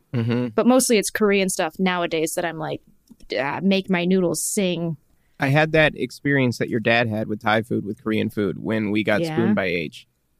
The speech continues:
Speaker 1: where it was the spiciest, most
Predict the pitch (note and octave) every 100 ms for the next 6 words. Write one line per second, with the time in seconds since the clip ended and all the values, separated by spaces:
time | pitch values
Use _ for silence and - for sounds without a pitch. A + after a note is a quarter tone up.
0 | _ - G#2+ F2+ C#2 - G#2 G#2+ G#2+ -
1 | A#2 A2+ A2 G#2 _ _ _ _ _ _
2 | - A#2+ B2 - B2 A#2+ - - _ _
3 | _ - A#2 -